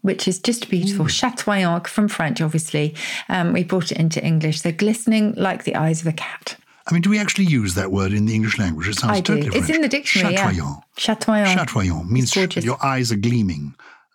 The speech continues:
Speaker 2: like a cat's eyes.
Speaker 1: Like a cat's eyes, which is just beautiful. Um, this is, d-, speaking of pronunciation, 'cause I very much doubt that now that it is in English,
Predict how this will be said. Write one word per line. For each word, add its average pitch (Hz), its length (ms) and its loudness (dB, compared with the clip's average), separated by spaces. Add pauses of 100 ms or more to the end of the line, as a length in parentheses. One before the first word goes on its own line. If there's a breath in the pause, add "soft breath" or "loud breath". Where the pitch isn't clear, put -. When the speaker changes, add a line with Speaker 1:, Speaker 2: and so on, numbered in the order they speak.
(160)
Speaker 2:
like 98 180 0
a 101 40 -6
cat's 98 340 -2
eyes. 71 440 -8
Speaker 1:
Like 180 180 -2
a - 60 -2
cat's - 320 -6
eyes, 175 320 -2
which - 260 -4
is 185 80 -2
just 185 220 -4
beautiful. 165 420 -2 (300 loud breath)
Um, 240 280 0
this 285 280 0
is, 262 120 -2
d-, 233 240 0
speaking 294 360 0
of 220 80 -6
pronunciation, 175 600 0
'cause 160 140 -4
I 165 100 0
very 190 200 0
much - 240 -2
doubt 156 240 -2
that - 280 -4
now 175 240 2
that 165 160 0
it - 80 -2
is 165 160 0
in 151 120 2
English, 147 500 0